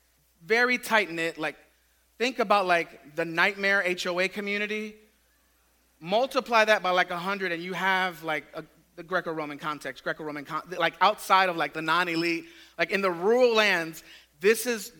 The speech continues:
they were very hi-, highly tribalistic. And so, um, where everybody sort of had the responsibility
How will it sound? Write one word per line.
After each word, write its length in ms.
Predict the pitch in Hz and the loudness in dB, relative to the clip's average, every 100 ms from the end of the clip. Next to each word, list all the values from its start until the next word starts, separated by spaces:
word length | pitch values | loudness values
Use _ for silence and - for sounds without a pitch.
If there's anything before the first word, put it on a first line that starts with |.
| _ _ _ | _ _ _
they 80 | 175 | -6
were 120 | 185 | -2
very 220 | 170 196 | 2 2
hi-, 220 | 175 180 | 4 2
highly 320 | - 233 269 254 | 4 4 4 4
tribalistic. 600 | 226 202 190 190 - 127 | 2 2 0 -4 -8 -12
And 120 | 156 | -8
so, 240 | 170 175 170 - _ _ _ _ | -4 -4 -6 -16 _ _ _ _
um, 320 | 175 170 165 - _ _ _ _ | 0 0 -4 -18 _ _ _ _
where 180 | 190 208 | -4 4
everybody 460 | 226 247 285 262 240 | 6 4 2 2 2
sort 200 | - 220 | -2 -2
of 60 | |
had 220 | 202 214 202 | 0 0 0
the 60 | |
responsibility 1120 | 196 185 196 196 - 165 202 190 - 151 139 | -6 -4 -2 -2 -4 -4 -2 -2 -4 -10 -12